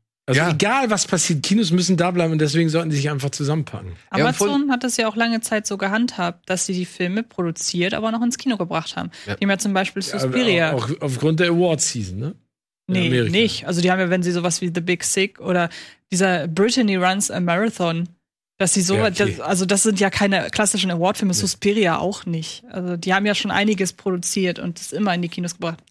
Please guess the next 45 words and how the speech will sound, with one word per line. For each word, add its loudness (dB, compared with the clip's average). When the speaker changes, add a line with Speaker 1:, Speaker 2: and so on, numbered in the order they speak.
Speaker 2:
Oder 0
die 0
Woody 0
Allen-Filme. -2
Zum -14
Beispiel. -8
Speaker 1:
Stimmt. -2
Speaker 2:
Ja. -8
Speaker 3:
Na, 2
wobei 0
Woody 2
Allen 2
ist 0
ja 2
nur 0
dahin 2
gegangen, -2
weil 2
er 0
sonst -4
nichts -6
anderes -6
gefunden -4
hat. -6
Also 0
Speaker 2:
<laughs> 0
Ja, 0
gut. -2
Speaker 3:
das 2
Speaker 2:
<laughs> -4
Das 0
Speaker 1:
Hat -4
aber 2
auch 0
dafür 0
zwei -2
Milliarden 0
gekriegt, -6
bestimmt. -16
Speaker 2:
Ah, -2
never. -4
Glaub -8
ich -16
nicht. -20
So, 0